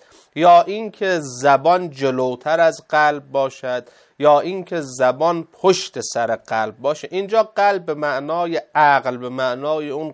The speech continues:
قوه‌ای است که انسان رو سنجیدگو می‌کنه، تأمل و تفکر رو در بر داره.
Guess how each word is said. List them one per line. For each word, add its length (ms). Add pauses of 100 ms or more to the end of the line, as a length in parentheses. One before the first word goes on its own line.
(120)
قوه‌ای 520
است 200
که 240 (340)
انسان 560
رو 260 (160)
سنجیدگو 1080
می‌کنه، 520
تأمل 720
و 140
تفکر 760
رو 120
در 260
بر 200
داره. 380